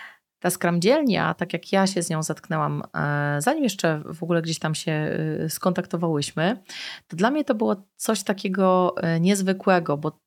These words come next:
to jest wyjątkowe miejsce. Dlatego, że jak ja bym szukała <laughs> takiego miejsca, gdzie bym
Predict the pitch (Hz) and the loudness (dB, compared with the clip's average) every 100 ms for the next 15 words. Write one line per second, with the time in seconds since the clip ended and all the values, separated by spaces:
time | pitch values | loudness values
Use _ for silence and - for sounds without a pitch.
0 | - 180 180 - - _ - 175 185 190 | 0 2 2 -2 -10 _ -2 4 4 4
1 | 240 254 285 180 135 - - 143 160 _ | 2 4 4 4 2 -2 -2 -2 -4 _
2 | - 165 190 202 196 190 180 175 175 - | -6 -2 0 2 2 4 4 4 4 2
3 | - 170 - - - 175 247 247 - 190 | 0 -2 -2 -20 -2 2 4 2 0 2
4 | 196 185 170 - 180 160 - _ - - | 4 4 2 -4 -4 -4 -10 _ -14 -12
5 | - 185 185 190 190 214 247 - - 170 | -4 -4 -2 2 4 4 4 0 0 0
6 | 170 180 185 180 180 | 0 -2 0 2 0